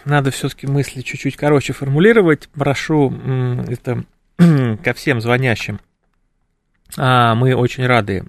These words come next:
э, всем. Я всегда стараюсь взять максимально все звонки, но, а, давайте как-то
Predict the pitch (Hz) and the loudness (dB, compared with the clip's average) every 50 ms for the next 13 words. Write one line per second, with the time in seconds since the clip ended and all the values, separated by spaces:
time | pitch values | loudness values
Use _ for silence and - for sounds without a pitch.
0 | - 113 113 104 101 92 - - - - 175 196 214 202 143 123 - - - 123 | -12 -10 -8 -6 -6 -8 -8 -10 -6 0 2 2 2 2 0 0 -2 -4 -8 -8
1 | - - - 123 120 117 104 98 104 101 107 113 107 95 - - 110 104 - - | -8 -6 -6 -4 -2 -2 -2 -4 -6 -4 -4 -4 -4 -4 -6 -12 -14 -12 -10 -8
2 | 120 117 110 101 101 101 - - 110 107 110 110 113 123 - - 196 202 151 123 | -4 -2 -2 -2 -2 -4 -6 -8 -8 -6 -4 -2 -4 -4 -4 -6 -6 -2 -2 -2
3 | 139 147 - _ - - - - - - - - - - _ _ _ _ _ 120 | -2 -4 -6 _ -20 -20 -20 -20 -20 -20 -20 -20 -20 -20 _ _ _ _ _ -6
4 | 117 110 101 110 117 120 110 - - - 113 - - - | -6 -4 -2 0 0 0 0 -2 -4 -12 -12 -12 -12 -20